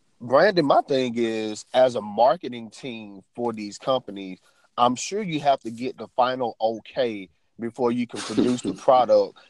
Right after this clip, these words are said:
Speaker 1: out to the world. Who in their right mind voted and thought that this was a good idea? This is gonna be our next big thing to sell.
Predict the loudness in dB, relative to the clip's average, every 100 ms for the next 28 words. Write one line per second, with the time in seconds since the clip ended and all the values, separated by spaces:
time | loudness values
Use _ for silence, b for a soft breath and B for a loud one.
0 | _ 2 4 4 -2 -8 -8 -6 -4 -2
1 | -4 -10 -12 _ _ _ _ _ _ -20
2 | -16 -16 -6 4 6 8 6 4 -2 -6
3 | -10 _ _ _ _ -6 -4 0 0 0
4 | 2 2 2 -4 -4 -4 -6 -2 -2 -2
5 | -12 -14 -18 _ 0 0 -4 -12 -14 -18
6 | -10 -10 -10 -18 -20 _ _ _ _ -8
7 | -8 -8 -10 -2 2 4 2 -4 -10 -10
8 | -10 -14 -16 -20 -6 -2 -2 -4 -10 _
9 | _ -14 -8 -2 -2 -2 -6 -6 -2 -2
10 | -2 -2 -2 -2 -6 -6 -6 -4 -4 -4
11 | -8 -8 -2 0 2 0 0